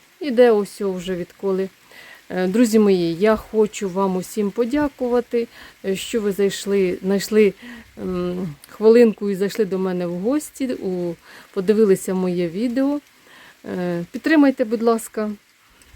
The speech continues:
Е, а я бажаю вам всього найкращого. Оставайтеся здоровесенькі. Е, заходьте, будь ласка, ще. Е, друзі, е, ще я хочу сказати,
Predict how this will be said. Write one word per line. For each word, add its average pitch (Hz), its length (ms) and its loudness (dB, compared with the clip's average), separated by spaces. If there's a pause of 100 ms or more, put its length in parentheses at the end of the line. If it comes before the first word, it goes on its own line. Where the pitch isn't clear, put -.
(140)
Е, 180 360 -4 (240)
а 233 100 0
я 311 380 4
бажаю 226 560 2
вам 208 300 2 (320)
всього 220 340 0
найкращого. 226 920 -2 (380)
Оставайтеся 208 920 -2
здоровесенькі. 220 1040 0 (1700)
Е, 214 160 -2 (1800)
заходьте, 320 600 0
будь 240 200 -2
ласка, 240 360 -2
ще. 226 400 -4 (460)
Е, 190 260 0 (180)
друзі, 240 640 2 (460)
е, 226 120 4
ще 277 220 -2
я 247 160 2
хочу 240 380 -4
сказати, 202 800 -4